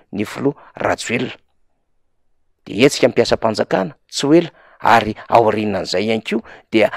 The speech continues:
aneho ny tsy fahafaliana ihany koa ireo manam-bola ny fitondram-panjakana. Ny fitondram-panjakana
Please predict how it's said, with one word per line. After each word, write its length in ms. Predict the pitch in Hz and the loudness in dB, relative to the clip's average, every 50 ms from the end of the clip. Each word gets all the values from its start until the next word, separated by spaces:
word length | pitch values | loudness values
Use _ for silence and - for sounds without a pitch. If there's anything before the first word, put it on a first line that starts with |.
| - | -6
aneho 400 | - - 139 143 143 143 143 147 | 0 2 4 6 6 8 8 6
ny 80 | 156 143 | 6 4
tsy 80 | - - | 0 0
fahafaliana 640 | - - - - - 175 180 151 165 175 170 170 | 2 2 2 4 4 4 4 4 2 -2 2 2
ihany 120 | 160 156 156 - | 2 2 0 0
koa 240 | - 285 - - - - | -2 -2 -2 -4 -8 0
ireo 140 | - 131 131 | 2 4 6
manam-bola 480 | 127 127 127 127 123 143 190 196 185 123 | 6 6 4 4 2 0 -2 -4 -4 -6
ny 60 | - | -8
fitondram-panjakana. 800 | - - - - 117 113 - - 107 - 110 - - 151 160 165 | -8 -10 -8 -6 -8 -6 -4 -4 -4 -2 -2 -2 -2 -4 -4 -4
Ny 480 | - _ _ _ _ _ _ _ _ - | -6 _ _ _ _ _ _ _ _ -20
fitondram-panjakana 800 | - - - - 113 113 - - 107 101 107 - - 180 196 | -18 -10 -4 -2 -2 0 2 0 0 0 0 -2 -2 -2 -2